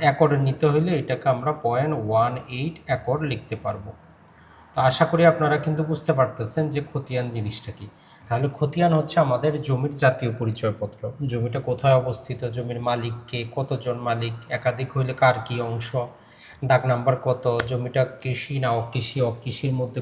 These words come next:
কোন ভাগ, দাগে মোট জমির পরিমাণ কত। আর কিছু কিছু খতিয়ানে এইখানে দখলদার বিষয়ে অনেক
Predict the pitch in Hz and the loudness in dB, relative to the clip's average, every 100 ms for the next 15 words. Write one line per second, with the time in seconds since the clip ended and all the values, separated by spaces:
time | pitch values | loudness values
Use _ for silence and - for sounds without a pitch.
0 | - 120 120 113 123 - - 120 117 120 | -6 -6 -2 0 0 -2 -4 -2 0 2
1 | 143 135 135 127 117 123 117 117 117 120 | 2 2 -2 -2 -4 -6 -4 -4 -4 -6
2 | 113 117 113 - - - - - 117 113 | -6 -8 -8 -12 -20 -20 -14 -2 -2 -2
3 | - - 139 160 165 170 - 160 160 156 | -8 -6 -2 0 0 -2 0 0 2 4
4 | 165 170 156 147 156 - 151 147 170 - | 4 2 0 0 0 2 0 2 0 2
5 | 143 139 139 131 127 151 143 131 139 | 0 2 2 0 -2 -2 -2 -2 -4